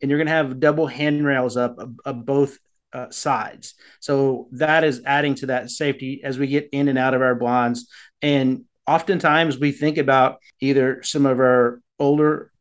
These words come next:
older friends and family or younger friends and family, but we have to remember that even if you're a great athlete, accidents can happen. So the more precautions that we can, uh, that we can put in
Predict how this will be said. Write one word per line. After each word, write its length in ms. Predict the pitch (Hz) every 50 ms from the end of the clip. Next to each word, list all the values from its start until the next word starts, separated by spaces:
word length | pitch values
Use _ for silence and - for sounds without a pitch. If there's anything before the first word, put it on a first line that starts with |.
| _ _
older 320 | 147 156 160 156 160 151
friends 760 | 147 - 147 147 151 156 160 160 165 165 151 147 - - _ _
and 140 | - 131 120
family 580 | - 151 147 151 156 160 165 165 165 165 165 -
or 240 | 147 139 127 127 127
younger 320 | 123 143 151 165 180 170
friends 260 | 175 - 175 175 151
and 140 | 165 170 147
family, 340 | - 180 180 185 190 190 185
but 200 | 165 147 160 135
we 100 | 147 170
have 180 | 202 214 208
to 80 | - 175
remember 460 | 143 156 175 190 175 147 131 113 117 _ _ _
that 340 | - 147 143 139 135 - - _ _
even 240 | - 151 165 190 185
if 140 | 180 - 175
you're 240 | 180 185 180 175 170
a 100 | 160 139
great 220 | 170 170 175 165
athlete, 600 | 165 160 165 175 - - 127 120 120 120 - _ _ _ _ -
accidents 500 | 131 156 151 - 156 143 151 147 143 -
can 180 | - 151 139
happen. 440 | 131 135 139 131 127 - 117 117 117
So 400 | - - 127 123 120 113 117 - _ - _ _ _
the 80 | 131 135
more 260 | 135 139 156 175 175
precautions 640 | 175 160 131 - - 151 160 156 156 - 147 135 120
that 100 | 135 131
we 100 | 135 139
can, 380 | 139 139 147 139 131 139 - _ _ _ _ -
uh, 300 | 135 131 135 131 127 131
that 140 | 127 127 127
we 100 | 143 147
can 200 | 143 160 143 135
put 180 | - 156 143 131
in 460 | 131 135 139 131 123 120 117 -